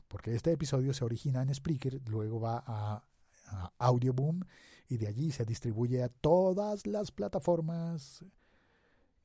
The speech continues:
eh, disponibles actualmente para oír podcast.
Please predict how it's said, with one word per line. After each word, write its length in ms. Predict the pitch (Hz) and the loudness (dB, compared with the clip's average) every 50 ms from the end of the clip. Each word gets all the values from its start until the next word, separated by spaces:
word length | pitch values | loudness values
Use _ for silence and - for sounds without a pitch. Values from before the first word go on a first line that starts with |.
| - 185 147 123 | -20 -16 -10 -8
eh, 140 | 104 98 101 101 | -6 -6 -6 -6
disponibles 640 | 101 101 - - - 85 90 90 85 80 78 - - | -6 -8 -8 -8 -6 -6 -6 -6 -6 -8 -10 -10 -10
actualmente 520 | 95 - - 101 95 101 110 110 - 117 - | -12 -10 -8 -6 -4 -2 -2 -2 -2 -2 -4
para 160 | 104 92 82 | -4 -6 -6
oír 240 | 80 87 95 95 - | -6 -6 -6 -6 -6
podcast. 460 | - 69 67 - - - - - | -8 -10 -10 -10 -12 -14 -14 -16